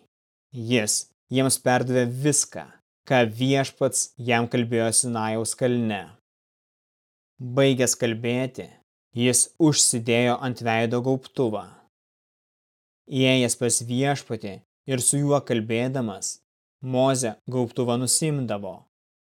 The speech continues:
Išėjęs, perduodavo izraelitams viską,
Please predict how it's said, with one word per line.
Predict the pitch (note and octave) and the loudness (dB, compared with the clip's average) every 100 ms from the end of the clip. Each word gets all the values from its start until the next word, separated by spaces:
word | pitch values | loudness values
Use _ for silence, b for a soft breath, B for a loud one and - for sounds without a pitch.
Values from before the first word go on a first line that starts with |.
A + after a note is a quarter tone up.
| _ _ _ _ - | _ _ _ _ -6
Išėjęs, | C#3+ - B2+ A#2+ C3+ A2+ F2+ - _ _ _ _ - | -4 -2 2 2 0 -4 -6 -10 _ _ _ _ 0
perduodavo | A#2 B2+ C3+ C3 B2+ B2+ - | 2 2 2 0 2 2 0
izraelitams | D3+ B2 B2+ B2 A#2+ A#2 - A#2+ | -2 -2 0 -2 -2 -2 -4 -4
viską, | A2+ C#3 - - F2 | 0 2 2 -2 -16